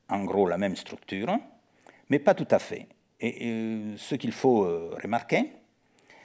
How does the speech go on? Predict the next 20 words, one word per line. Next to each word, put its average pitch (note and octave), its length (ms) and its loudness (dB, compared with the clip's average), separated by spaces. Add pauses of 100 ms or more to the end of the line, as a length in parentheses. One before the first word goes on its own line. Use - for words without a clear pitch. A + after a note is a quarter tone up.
(140)
c'est E3+ 320 4
le B2 160 6
nombre, F3 580 6 (300)
euh, G#2 580 0
beaucoup B2+ 360 2
plus G#2 720 0 (640)
é-, F#2+ 800 -8
élevé A#2 380 0 (1300)
des, D3 380 6
euh, G2 800 4 (640)
des, A#2 360 0
euh, G2 160 -2
des G2+ 180 -6
étrangers, F#2 400 -6
puisque - 240 -10
maintenant A#2 500 -2
on G#2 60 -2
est G2+ 80 -2
passé A2+ 400 -2
à D#3 200 0